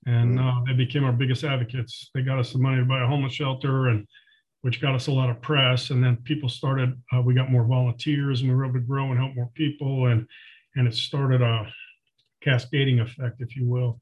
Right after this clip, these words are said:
Speaker 2: Yeah.
Speaker 1: And, uh, and so I, I get to be the messenger is my, uh,
Speaker 2: Yeah.
Speaker 1: is a lot of what I, is a lot of what I get to do.
Speaker 2: Yeah, absolutely. Well, who, um,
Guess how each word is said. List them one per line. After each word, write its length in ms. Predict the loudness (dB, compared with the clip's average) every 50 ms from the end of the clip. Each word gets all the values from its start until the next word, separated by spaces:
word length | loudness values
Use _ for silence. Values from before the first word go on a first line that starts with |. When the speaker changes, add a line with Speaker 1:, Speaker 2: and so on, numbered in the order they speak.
| -10 -6
Speaker 2:
Yeah. 220 | -2 -2 -2 -2 -4 -6 _ _ _ 2
Speaker 1:
And, 300 | 4 4 6 6 4 4
uh, 300 | 6 6 6 6 4 2 -4 -12 _ _ _ _ _ _ _ _ _ _ _ _ _ _ _ -18 -18 -12 _ -2
and 120 | 0 0 0
so 380 | 0 0 2 2 4 4 6
I, 220 | 6 4 4 2 -2 -12 _ _ _ -4 0 0
I 80 | 2 2
get 240 | 4 2 2 2
to 60 | 2 0
be 120 | 2 2
the 80 | 4 4
messenger 560 | 4 2 2 0 -2 -4 -4 -4 -4 -6 -8 -8 -6
is 140 | -4 -4 -2
my, 300 | -2 -2 -2 -2 -2 0
uh, 140 | -2 -2 -2 -4 -8 _ _ _ _ _ _ _ _ _ -6
Speaker 2:
Yeah. 200 | -4 -4 -4 -6 -10 _ _ _ _ -4
Speaker 1:
is 120 | -4 -4 -2
a 40 |
lot 260 | 0 0 2 2 4 4
of 80 | 4
what 120 | 4 4 2
I, 120 | 2 0 0 -4 -12 -8 -6
is 160 | -4 -4 -2
a 60 | -2 -2
lot 160 | -2 0 0
of 60 | 0
what 100 | 0 0
I 80 | 0 0
get 180 | 0 -2 -4 -4
to 80 | -6 -6
do. 240 | -4 -2 -2 -2 -4 -8 -16 _ _ _ _ _ -6
Speaker 2:
Yeah, 220 | -4 -4 -4 -4 -6 _ _ _ _ -12 -8
absolutely. 640 | -8 -8 -8 -8 -10 -8 -6 -6 -6 -6 -6 -8 -10 _ _ _ _ _ _ -20 -20 -20 -20 -20 -20 _ _ _ _ _
Well, 160 | 0 0 2 2
who, 280 | 4 4 4 6 6 8
um, 480 | 8 8 8 6 6 4 2 -2 -4